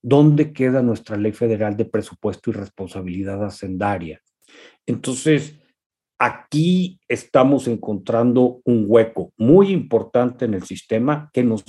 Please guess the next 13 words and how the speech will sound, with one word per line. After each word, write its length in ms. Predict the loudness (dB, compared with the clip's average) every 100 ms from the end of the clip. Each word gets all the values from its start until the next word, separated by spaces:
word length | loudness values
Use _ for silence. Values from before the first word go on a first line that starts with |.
| -4
tendría 720 | -2 0 0 2 4 2 0
que 240 | -8 -4
llevar 640 | -4 -2 -2 0 0 -2 -4
a 180 | -2 0
una 420 | 2 4 4 4
discusión 720 | 0 -4 _ -12 -2 -2 -2 -14 -20 _
de 100 | -8
una 140 | -6
nueva 400 | -4 2 4 4
ley 280 | 4 2 2
de 140 | 0 -6
responsabilidad 840 | -10 -12 -12 -10 -10 -8 -4 -4
hacendaria 680 | -4 -8 -4 0 2 2